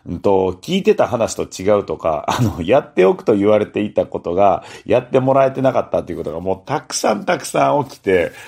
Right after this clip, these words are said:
もう本当に大変でしたし、まあ今も大変なんですけれども、えー、そしてクリエイティブの方もですね、どうやってお渡しするかっていうのが大きな問題になっていました。東京公演でやったものをですね、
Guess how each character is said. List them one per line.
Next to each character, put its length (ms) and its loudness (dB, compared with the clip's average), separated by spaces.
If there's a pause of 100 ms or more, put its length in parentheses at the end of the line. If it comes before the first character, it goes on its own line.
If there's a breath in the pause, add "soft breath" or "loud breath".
(220 loud breath)
も 140 2
う 20 4
本 280 -2
当 180 2
に 120 -6
大 200 2
変 240 -4
で 100 0
し 100 -6
た 140 0
し、 200 -6
ま 120 0
あ 40 2
今 220 0
も 140 0
大 200 -2
変 200 0
な 120 -4
ん 100 -2
で 100 -10
す 160 -14
け 180 -10
れ 60 -8
ど 160 -14
も、 260 -4 (500 loud breath)
え 380 4
ー、 40 -4
そ 140 2
し 40 0
て 80 -2
ク 160 0
リ 80 4
エ 80 6
イ 80 2
テ 80 -2
ィ 40 0
ブ 160 4
の 120 4
方 160 2
も 160 0
で 120 -8
す 100 -18
ね、 200 -8 (240 loud breath)
ど 320 4
う 40 6
や 100 4
っ 100 -8
て 80 -2
お 80 4
渡 280 2
し 100 -12
す 160 -8
る 100 -4
か 140 0
っ 80 -4
て 80 -2
い 40 0
う 40 -2
の 100 -8
が 260 2
大 180 4
き 160 -10
な 440 -4
問 200 -2
題 140 0
に 60 -4
な 140 0
っ 140 -20
て 160 -4
い 140 -8
ま 140 -2
し 80 -12
た。 220 -4 (500 soft breath)
東 160 4
京 140 4
公 100 2
演 80 0
で 60 2
や 100 4
っ 80 -4
た 100 2
も 160 2
の 100 2
を 40 0
で 80 -10
す 80 -14
ね、 260 -6